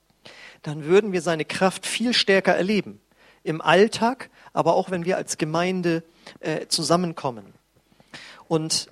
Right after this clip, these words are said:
äh, wenn wir diese Ausstrahlung haben, diese Kraft des Heiligen Geistes bei uns haben, dann ist es, wie wir gehört haben, da ist eine gewisse Ausstrahlung da, auf die Menschen aufmerksam werden,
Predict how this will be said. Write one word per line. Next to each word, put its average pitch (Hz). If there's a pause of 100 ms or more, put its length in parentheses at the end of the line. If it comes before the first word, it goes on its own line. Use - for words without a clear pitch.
äh, 143 (920)
wenn 185
wir 208
diese 196 (540)
Ausstrahlung 180
haben, 175
diese 135
Kraft -
des -
Heiligen 185
Geistes 180
bei 185
uns 175
haben, 139 (480)
dann 160
ist 180
es, 190
wie 190
wir 185
gehört 185
haben, 160 (320)
da 165
ist -
eine 202
gewisse 190
Ausstrahlung 156
da, 151
auf 160
die 160
Menschen 190
aufmerksam 156
werden, 135